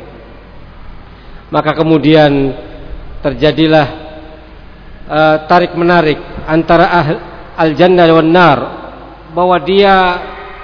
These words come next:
tidak, dia ter-, dia akan, dia di, pantas untuk dimasukkan an-nar karena dia belum sampai ke tempat tujuan.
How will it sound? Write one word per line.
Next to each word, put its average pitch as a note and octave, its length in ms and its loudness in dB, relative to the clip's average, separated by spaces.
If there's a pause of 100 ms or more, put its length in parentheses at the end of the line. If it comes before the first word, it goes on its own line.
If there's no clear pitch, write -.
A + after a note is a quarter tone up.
(680)
tidak, F#3 220 2 (500)
dia F3+ 160 6
ter-, F#3+ 240 -4 (100)
dia F#3 220 2
akan, F#3+ 180 0 (240)
dia F#3 160 2
di, F3+ 140 -4 (320)
pantas G3+ 400 2
untuk F3+ 160 0
dimasukkan F#3+ 480 2
an-nar G3 580 2
karena F3+ 300 2
dia G3+ 260 6
belum F3+ 320 2
sampai G#3 320 2
ke G3+ 80 0
tempat F#3 380 0
tujuan. D3+ 580 4